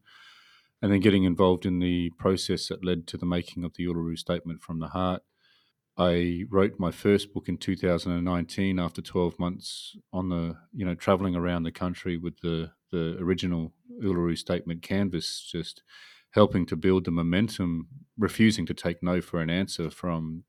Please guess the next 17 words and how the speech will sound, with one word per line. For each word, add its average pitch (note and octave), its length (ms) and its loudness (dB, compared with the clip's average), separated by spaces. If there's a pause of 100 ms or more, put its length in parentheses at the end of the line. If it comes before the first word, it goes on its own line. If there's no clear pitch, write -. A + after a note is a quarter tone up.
(200)
Malcolm F2+ 340 0
Turnbull, F#2+ 460 -2
you F2+ 60 -2
know, E2+ 100 -4
from F2+ 240 -6
the E2+ 60 -4
government, F2+ 400 -2
which F2+ 200 -6
was E2 220 -6 (500)
predicted A2 480 6
by F2 220 4
us, A2+ 380 -2 (260)
you G#2+ 180 -6
know, F2+ 140 -2
Indigenous F2 420 -4
people, G#2 500 -6
that F2 160 -2